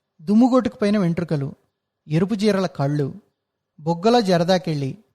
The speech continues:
పెదవులపైన ఎరుపు మరకలు, రేజర్ మర్చిన గడ్డం,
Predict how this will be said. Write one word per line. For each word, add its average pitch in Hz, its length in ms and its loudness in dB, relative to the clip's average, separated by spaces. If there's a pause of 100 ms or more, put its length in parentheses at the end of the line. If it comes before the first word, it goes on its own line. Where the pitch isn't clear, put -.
(300)
పెదవులపైన 214 560 2
ఎరుపు 190 280 -2
మరకలు, 156 420 -6 (580)
రేజర్ 208 440 4
మర్చిన 202 340 0
గడ్డం, 143 440 -4